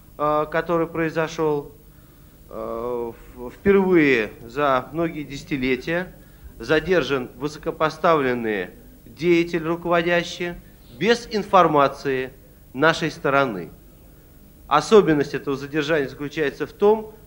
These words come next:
что он был задержан без требования российской стороны и даже без информации российской стороны о том, что такая акция, э, задумана и должна быть воплощена.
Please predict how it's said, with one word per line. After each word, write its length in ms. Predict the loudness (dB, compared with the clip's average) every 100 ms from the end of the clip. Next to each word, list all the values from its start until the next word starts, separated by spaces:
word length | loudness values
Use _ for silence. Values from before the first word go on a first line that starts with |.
| -18
что 220 | -2 0
он 80 | 2
был 160 | -2
задержан 680 | 2 0 2 -2 0 -2 -4 -10
без 260 | -6 -2 -2
требования 600 | 0 4 6 6 2 2
российской 460 | 0 -2 -8 -8 -12
стороны 380 | -2 -2 0
и 160 | -2 -4
даже 300 | 2 4 4
без 220 | 0 -2
информации 640 | -2 2 2 4 0 0
российской 460 | -2 -2 -4 -8 -10
стороны 520 | -6 0 0 0 -2 -4 -16 -2
о 120 | -2
том, 180 | 2 2
что 160 | 2 0
такая 460 | 0 2 2 2
акция, 560 | 4 2 2 -4 -4 -4 -14 -20 -20 -20 -20 -10
э, 760 | -4 -2 0 0 0 0 -2 -6 -14 -20 -20 -20 -20 -20 -12
задумана 720 | 6 6 8 6 4 2 0
и 140 | 0
должна 380 | 2 2 4 0
быть 180 | 0 -2
воплощена. 680 | -4 -4 -6 -4 -6 -6